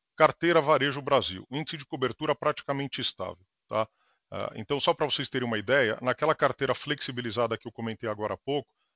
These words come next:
a gente roda com cento e setenta e oito por cento de índice de cobertura sobre atraso, tá? Então, as carteiras do varejo tão muito bem provisionadas, eh, são carteiras aqui que têm performado muito bem, eu já vou detalhar um pouco mais.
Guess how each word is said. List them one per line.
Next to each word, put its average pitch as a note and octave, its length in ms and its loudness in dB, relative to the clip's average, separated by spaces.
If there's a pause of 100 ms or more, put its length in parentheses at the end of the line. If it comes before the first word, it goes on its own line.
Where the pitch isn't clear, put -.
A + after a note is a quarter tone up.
(100)
a A#2 80 -2
gente C#3 200 -4
roda D3 280 2
com C3 180 -4
cento - 420 -2
e E3 40 -4
setenta D3+ 420 -4
e C3 40 0
oito C3+ 220 -6
por - 200 -12
cento C3 320 -4
de A#2+ 100 -6
índice B2+ 180 -6
de B2 80 -14
cobertura A#2+ 540 -4
sobre B2 240 -4
atraso, G2+ 460 -4 (160)
tá? A2+ 160 0 (420)
Então, C#3+ 180 -2 (160)
as - 140 2
carteiras D#3+ 520 2
do C#3+ 100 -8
varejo C3 360 2
tão D3 140 -6
muito D3 420 -4
bem C3 160 -4
provisionadas, A#2 840 0 (340)
eh, A#2 160 -4
são D3 160 0
carteiras C3+ 480 4
aqui B2 200 -4
que - 80 -20
têm C3+ 140 -2
performado A#2+ 580 0
muito A#2+ 240 -6
bem, A2+ 160 -4
eu A#2 80 -4
já A#2 80 -2
vou A2+ 120 -6
detalhar A2+ 360 0
um A2 60 -4
pouco - 260 -8
mais. E2+ 300 -10